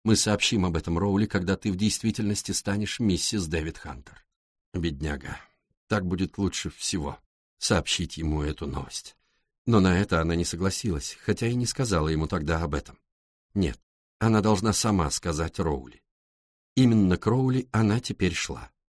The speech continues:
Гроза только начиналась, когда Лин постучалась в дверь Лонг-Уиллоус.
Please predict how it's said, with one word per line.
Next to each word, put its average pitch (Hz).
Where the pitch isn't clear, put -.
Гроза 92
только 90
начиналась, 87
когда 78
Лин 101
постучалась 90
в 80
дверь 92
Лонг-Уиллоус. 82